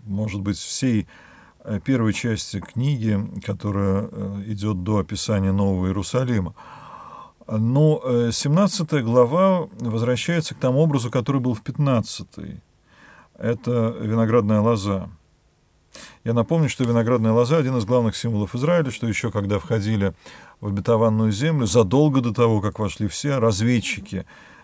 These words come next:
э, сходили посмотреть, что это за страна, и принесли оттуда огромную виноградную гроздь,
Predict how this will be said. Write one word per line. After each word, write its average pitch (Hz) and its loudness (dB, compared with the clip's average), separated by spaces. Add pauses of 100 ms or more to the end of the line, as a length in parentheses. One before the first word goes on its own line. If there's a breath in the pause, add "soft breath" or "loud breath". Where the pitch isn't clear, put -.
э, 101 -4
сходили 98 -2
посмотреть, 101 -4
что - -4
это 98 -4
за 92 -6
страна, 151 0
и 135 0
принесли 107 -2
оттуда 113 0
огромную 110 4
виноградную 101 2
гроздь, 98 -2